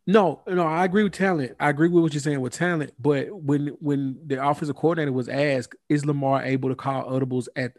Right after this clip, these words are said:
audibles at the line?" his response is, "We talk about that." Not is he's empowering his quarterback to read the defense and see what's going on. He's saying, "Ah, we talk about it." That means that's someone who's holding their playbook close to the vest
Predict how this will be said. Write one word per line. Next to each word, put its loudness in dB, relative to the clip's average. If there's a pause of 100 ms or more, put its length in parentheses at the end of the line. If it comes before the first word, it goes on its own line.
(100)
audibles 2
at -2
the -8
line?" -2 (320)
his 6
response -2
is, 0 (680)
"We 4
talk 2
about -4
that." -12 (340)
Not 4
is 0
he's -4
empowering -4
his -4 (220)
quarterback 0
to -4
read 2
the -4
defense -2
and -8
see 0
what's -2
going -6
on. 0
He's -2
saying, -6
"Ah, -4
we -2
talk -2
about -10
it." -20 (320)
That 0
means 2
that's 2
someone 2
who's 2 (240)
holding 4
their 0
playbook 2
close -4
to -10
the -12
vest 0